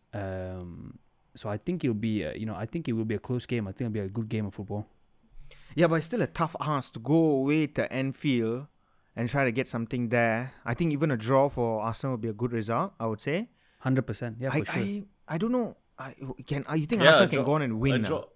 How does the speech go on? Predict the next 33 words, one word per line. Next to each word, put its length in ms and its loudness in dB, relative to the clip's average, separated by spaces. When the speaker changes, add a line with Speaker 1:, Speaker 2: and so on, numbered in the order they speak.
Speaker 3:
a 100 4
draw 160 6
would 80 4
be 60 4
good 160 4
result 260 4
for 120 2
sure. 220 2
Especially 380 0
they 120 4
got 160 2
nine 240 2
points, 440 -4
like 180 -2
Rahul 280 -4
said, 240 -4
from 160 -2
West-, 120 2
Speaker 2:
Yeah. 220 -4
Speaker 3:
Watford, 320 -6
Leicester, 320 -4
Villa. 400 -6
Speaker 2:
Actually, 300 -4
Speaker 3:
Unbeaten 100 -4
Speaker 2:
yeah, 80 0
you 60 -2
Speaker 3:
in 80 -6
Speaker 2:
never 100 -8
Speaker 3:
eight. 200 2
Speaker 2:
know. 180 -12
Speaker 3:
I 140 -4
mean, 640 -8
definitely 760 -8